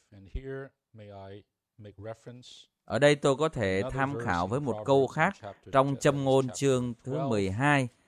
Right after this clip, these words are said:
Speaker 1: four.
Speaker 2: câu
Speaker 1: Just
Speaker 2: bốn.
Speaker 1: write down the reference.
Speaker 2: Chị
Speaker 1: That
Speaker 2: em
Speaker 1: says
Speaker 2: cứ
Speaker 1: this,
Speaker 2: viết
Speaker 1: "A
Speaker 2: xuống câu tham
Speaker 1: worthy
Speaker 2: khảo.
Speaker 1: woman
Speaker 2: Câu này nói rằng,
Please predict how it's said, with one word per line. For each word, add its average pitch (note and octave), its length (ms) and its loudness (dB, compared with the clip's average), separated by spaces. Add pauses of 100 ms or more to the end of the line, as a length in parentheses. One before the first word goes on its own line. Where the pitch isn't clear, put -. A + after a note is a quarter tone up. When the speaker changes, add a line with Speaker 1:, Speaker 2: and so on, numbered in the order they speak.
(120)
Speaker 1:
four. F2 540 -14
Speaker 2:
câu B2+ 140 8
Speaker 1:
Just B2 40 0
Speaker 2:
bốn. D#3 360 4
Speaker 1:
write F#2+ 120 -14 (100)
down F#2+ 180 -14
the F2 60 -20
reference. G2 560 -18 (1120)
Speaker 2:
Chị A#2+ 160 0
Speaker 1:
That B2+ 80 4
Speaker 2:
em C#3 80 4
Speaker 1:
says C3 100 -6
Speaker 2:
cứ D3 140 0
Speaker 1:
this, C#3+ 80 -4
Speaker 2:
viết E3+ 160 2
Speaker 1:
"A - 20 -12
Speaker 2:
xuống D3 400 -4
câu C3 180 4 (100)
tham C3+ 140 0
Speaker 1:
worthy A#2+ 140 -6
Speaker 2:
khảo. F2+ 260 -2
Speaker 1:
woman C#3+ 260 -10
Speaker 2:
Câu C#3+ 140 2
này A2+ 180 0
nói A2+ 180 2
rằng, A2 220 -2